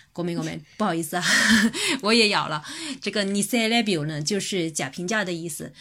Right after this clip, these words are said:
Speaker 1: 所以呢、企業のために書かせられるリ-、偽レビューのことだよ。说的是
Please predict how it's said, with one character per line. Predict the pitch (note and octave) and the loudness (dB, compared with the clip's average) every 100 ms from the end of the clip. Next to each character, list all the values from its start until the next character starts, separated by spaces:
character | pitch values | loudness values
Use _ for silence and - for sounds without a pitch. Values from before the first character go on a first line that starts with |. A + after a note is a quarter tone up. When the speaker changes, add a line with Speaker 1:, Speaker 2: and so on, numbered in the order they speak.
| - | -18
Speaker 1:
所 | - C#4 | -4 0
以 | D4 | 2
呢、 | C#4 | 0
企 | C4+ G4+ G#4 | -2 -4 -2
業 | F#4 | -2
の | C#4 | -2
た | A#3 A#3 | 0 0
め | B3+ | 0
に | B3 G#3+ - | 0 -2 -4
書 | G#3+ | -4
か | A#3 | -2
せ | A#3 A3+ | -2 -2
ら | A3 | -2
れ | G#3 F#3 | -2 -2
る | D3+ | -4
リ-、 | E3+ F3+ - | -4 -6 -2
偽 | G#3+ G#3+ B3+ A#3+ A#3+ - | 0 2 2 0 0 0
レ | D4 | 0
ビ | D#4 C#4+ | 2 0
ュ | |
ー | F#3 | 0
の | D#3+ | -4
こ | - E3 | -6 -6
と | E3 | -4
だ | D#3+ | -4
よ。 | D#3+ F#3 | -6 -6
说 | - A3+ | -6 -4
的 | G#3+ | -4
是 | - G#3+ | -4 -6